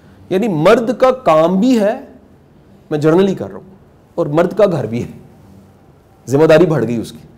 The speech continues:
अगर गुड लक है दोनों ही काम करते हैं, जो कि तादाद थोड़ी है हमारे मुल्क में कि दोनों वर्किंग हों, तो फिर अलहदा बात है। लेकिन मर्द की मैं समझता हूँ कुर्बानी, उसका एक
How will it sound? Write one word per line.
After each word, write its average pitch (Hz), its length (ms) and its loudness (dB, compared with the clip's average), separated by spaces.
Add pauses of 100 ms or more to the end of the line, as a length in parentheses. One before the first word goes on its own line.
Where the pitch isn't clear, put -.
(540)
अगर 247 220 0
गुड 247 180 0
लक 277 160 4
है 285 60 2
दोनों 202 260 4
ही 311 60 4
काम 247 300 2
करते 196 280 -2
हैं, 123 300 -6 (220)
जो 156 120 -2
कि 202 120 -2
तादाद 160 500 2
थोड़ी 202 140 2
है 185 80 4
हमारे 110 260 -2
मुल्क 110 280 -10
में 117 140 -10
कि 135 80 -6
दोनों 131 280 -2
वर्किंग 123 340 -6
हों, 101 100 -16 (600)
तो 139 60 -14
फिर 143 200 -6
अलहदा 139 220 2
बात 131 240 0
है। 151 60 -4
लेकिन 160 200 -8
मर्द 147 340 -4
की 175 140 -12
मैं 135 220 -6
समझता 143 380 -12
हूँ 139 160 -10
कुर्बानी, 135 540 -8 (500)
उसका 143 260 -6
एक 151 200 -2